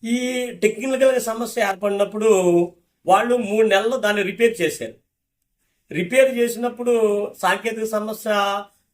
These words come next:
వీళ్ళని దీనిలో పంపించడం సురక్షితం కాదని నాసా వాళ్ళు ఏం చేశారంటే, ఆ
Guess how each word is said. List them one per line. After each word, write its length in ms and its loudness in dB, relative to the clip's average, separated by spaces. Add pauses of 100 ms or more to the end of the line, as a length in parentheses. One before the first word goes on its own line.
వీళ్ళని 580 0
దీనిలో 720 -2 (500)
పంపించడం 440 -4
సురక్షితం 520 -6
కాదని 760 2 (340)
నాసా 400 -2
వాళ్ళు 220 0
ఏం 80 2
చేశారంటే, 540 -2 (180)
ఆ 420 -4